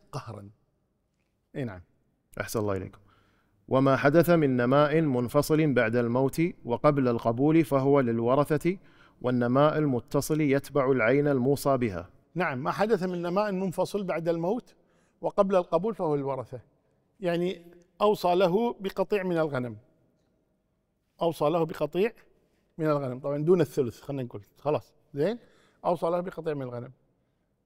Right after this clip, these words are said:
Speaker 1: فقالوا له فلان، آه، أوصى لك فلان بقطيع من الغنم، قال أعطوني أسبوعين أفكر، أعطوني شهر، أعطوني كذا، آه، أفكر في الموضوع، أو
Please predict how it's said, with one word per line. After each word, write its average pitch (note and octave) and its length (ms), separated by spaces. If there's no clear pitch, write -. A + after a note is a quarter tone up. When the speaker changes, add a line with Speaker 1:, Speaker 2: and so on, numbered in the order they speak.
Speaker 1:
فقالوا D#3+ 1500
له F3 100
فلان، F3 360
آه، C#3 880
أوصى D#3+ 260
لك D#3 260
فلان E3 360
بقطيع D3 320
من C#3 80
الغنم، B2+ 400
قال E3 120
أعطوني D3+ 260
أسبوعين B2+ 340
أفكر، - 440
أعطوني D3 300
شهر، A2+ 320
أعطوني C#3+ 300
كذا، C#3 360
آه، G#2+ 320
أفكر D3+ 240
في C3+ 60
الموضوع، C3+ 300
أو G3+ 360